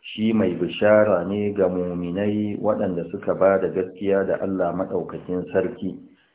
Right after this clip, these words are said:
Yana musu albishir da abin da Allah maɗaukakin sarki ya musu wato na alƙawari na kyakkyawar rayuwa idan suka yi riko da shi, shine ma'ana bashiran. Haka nan shi Alƙur'anin nan kuma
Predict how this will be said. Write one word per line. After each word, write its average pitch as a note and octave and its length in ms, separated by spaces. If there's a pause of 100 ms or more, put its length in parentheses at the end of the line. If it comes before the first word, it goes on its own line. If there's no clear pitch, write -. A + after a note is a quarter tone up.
(220)
Yana G2 280
musu G2 280
albishir F2+ 640
da E2 180
abin F#2+ 240
da F2 80
Allah F#2 240
maɗaukakin F#2+ 720
sarki G2+ 380
ya G2+ 100
musu G2+ 720
wato F2 420
na F#2+ 320
alƙawari F#2 840 (560)
na F#2+ 540 (300)
kyakkyawar G2 680
rayuwa F2+ 680
idan F2+ 320
suka - 220
yi E2+ 120
riko F#2 340
da D#2 120
shi, D#2+ 200
shine G#2 300
ma'ana F2+ 420
bashiran. F2+ 680 (760)
Haka G#2 260
nan F#2+ 180
shi G#2+ 180
Alƙur'anin G2 680
nan G2+ 240
kuma G#2 520